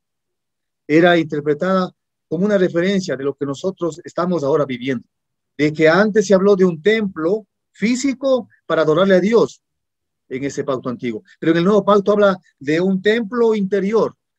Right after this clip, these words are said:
de un templo, eh, instaurado en el corazón de cada persona, para que de ahí no pueda moverse, para que ahí no pueda salir la buena intención, el buen pensamiento, el buen sentimiento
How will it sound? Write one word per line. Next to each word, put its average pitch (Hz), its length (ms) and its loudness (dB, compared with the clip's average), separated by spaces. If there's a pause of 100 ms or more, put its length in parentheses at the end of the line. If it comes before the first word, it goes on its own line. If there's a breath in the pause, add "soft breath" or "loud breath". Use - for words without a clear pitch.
de 151 80 -6
un 170 200 -8
templo, 233 640 0 (300)
eh, 160 360 -4
instaurado 185 720 2
en 196 80 0
el 190 60 -6
corazón 202 540 -2
de 190 120 0
cada 202 280 -2
persona, 185 520 -4 (840)
para 165 180 -6
que 170 140 -2
de 165 80 4
ahí 214 160 2
no 220 180 0
pueda 220 240 -2
moverse, 202 440 2
para 185 180 -2
que 190 100 -8
ahí 190 60 -6
no 202 100 -4
pueda 214 220 2
salir 196 440 -4 (280)
la 165 160 0
buena 208 200 4
intención, 196 540 2
el 185 60 -2
buen 190 160 -4
pensamiento, 185 640 -2
el 185 60 2
buen 185 140 0
sentimiento 190 840 0